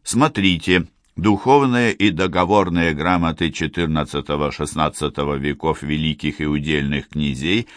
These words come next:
страницы четыреста тридцать четвертая, четыреста тридцать пятая. Первым в списке назван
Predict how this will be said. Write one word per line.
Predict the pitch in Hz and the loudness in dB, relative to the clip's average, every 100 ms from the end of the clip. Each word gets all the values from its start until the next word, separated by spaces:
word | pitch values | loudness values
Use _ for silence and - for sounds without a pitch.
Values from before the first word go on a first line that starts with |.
| - - - | -20 -20 -12
страницы | - - 110 110 113 104 104 | -8 2 4 6 6 4 0
четыреста | 95 95 92 92 90 - 78 | 0 0 0 0 0 -2 -2
тридцать | 90 82 80 71 | -2 -4 -6 -4
четвертая, | 76 - 80 90 78 85 80 | -6 -4 -2 -2 0 -2 0
четыреста | 82 80 80 80 - 78 | -2 -2 -2 -2 -2 -6
тридцать | 85 82 - 76 67 | -2 -4 -2 -6 -4
пятая. | 67 62 - 78 92 - _ _ - - - _ | -4 -4 -2 0 -2 -4 _ _ -20 -20 -20 _
Первым | 113 113 110 117 135 | 4 6 6 6 4
в | 131 | 2
списке | - 120 123 - 113 113 - _ - | 0 2 2 0 2 2 0 _ -2
назван | 92 143 147 143 147 131 | 4 4 4 2 2 0